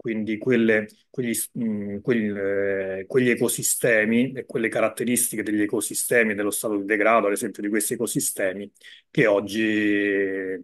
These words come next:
la Nature Restoration Law ci richiede. Quindi nel, nell'Ecoatlante, che è disponibile all'indirizzo ecoatlante punto isprambiente punto it,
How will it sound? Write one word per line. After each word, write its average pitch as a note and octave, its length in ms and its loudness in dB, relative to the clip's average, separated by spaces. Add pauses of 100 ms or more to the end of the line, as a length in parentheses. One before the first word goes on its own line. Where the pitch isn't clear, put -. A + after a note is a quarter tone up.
(280)
la G2 280 -2
Nature G#2 300 -6
Restoration G#2+ 540 -2
Law G2+ 140 0
ci - 160 -8
richiede. F#2+ 600 -4 (440)
Quindi B2 380 2
nel, B2 320 4
nell'Ecoatlante, B2 920 4
che G2+ 140 -4
è - 20 -8
disponibile G#2 760 0
all'indirizzo G2+ 680 -2
ecoatlante A2 640 0
punto G#2 260 -6
isprambiente A2 680 2
punto G#2 360 -4
it, D3 260 2